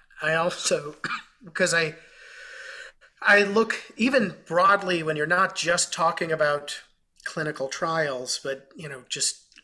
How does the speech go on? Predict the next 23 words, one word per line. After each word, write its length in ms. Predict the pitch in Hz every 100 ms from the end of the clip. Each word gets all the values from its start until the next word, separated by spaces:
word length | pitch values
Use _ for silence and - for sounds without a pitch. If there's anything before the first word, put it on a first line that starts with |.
| _ -
how 480 | - - - 170 165
we 520 | 156 151 143 131 - _ _ _
interface 560 | - 160 156 151 151 -
with 160 | 147 139
other 160 | 127
people 400 | 123 143 - 131
on 240 | 123 131 127
Twitter. 480 | - 175 131 120 - - - - -
I 40 |
mean, 180 | 202 185
I 100 | 180
don't 300 | 208 208 185
want 340 | 156 151 170 165
to 180 | - 147
just 360 | - 147 -
throw 180 | 147 147 135
rocks, 580 | 131 135 196 - -
but 380 | - 156 165 151
at 120 | 156
the 100 | 156
same 320 | 143 165 160 156
time, 380 | 175 190 156 139
I 320 | 147 147 143